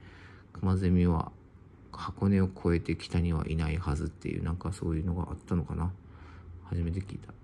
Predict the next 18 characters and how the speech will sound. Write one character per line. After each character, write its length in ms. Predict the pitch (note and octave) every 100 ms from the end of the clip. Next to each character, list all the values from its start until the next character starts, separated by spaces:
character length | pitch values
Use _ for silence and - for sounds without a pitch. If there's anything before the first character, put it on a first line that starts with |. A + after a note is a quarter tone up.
| - - - -
で 80 | -
も 120 | D3
今 180 | C3 F#2+
は 100 | G#2
い 60 | -
る 100 | G2
っ 40 |
て 80 | -
こ 100 | -
と 80 | -
で 60 | -
す 120 | -
ね。 240 | F2+ A2+ - - - - - - - - -
い 100 | -
ま 320 | E2 G#2 G#2+ B2
す 1400 | - - - - - - - - - - - - - C#3
よ 100 | F2
ね。 520 | E2+ F2 F#2+ F#2+